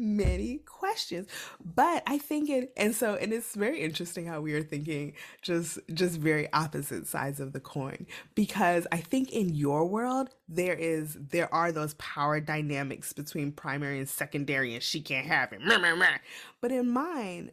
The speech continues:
primary and secondary are friends. And they,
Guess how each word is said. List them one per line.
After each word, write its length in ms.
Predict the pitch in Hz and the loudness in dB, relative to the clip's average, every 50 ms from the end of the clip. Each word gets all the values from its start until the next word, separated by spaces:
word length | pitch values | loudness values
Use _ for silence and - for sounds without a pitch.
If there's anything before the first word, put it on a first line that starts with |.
| - _ - | -18 _ -14
primary 540 | - - 247 285 349 392 392 381 359 311 | -10 -8 -6 -4 -4 -4 -4 -4 -2 -2
and 100 | 240 214 | -4 -4
secondary 640 | - - - 170 - 208 196 170 165 160 160 156 - - | -4 -6 -10 -10 -8 -8 -8 -8 -8 -8 -8 -8 -8 -8
are 120 | 135 135 | -10 -10
friends. 680 | - - - - - - - - 160 - - - - _ _ _ - - - - - _ - | -10 -12 -14 -16 -16 -18 -20 -20 -20 -16 -16 -16 -16 _ _ _ -20 -20 -20 -20 -14 _ -4
And 680 | 220 240 247 254 247 226 214 208 202 190 - 170 170 - | -2 0 0 2 0 0 0 0 -2 -2 -4 -6 -6 -4
they, 760 | 196 190 185 185 185 185 185 180 185 185 185 185 185 175 - | -2 -2 0 0 0 0 0 -2 -2 -2 -4 -4 -6 -8 -8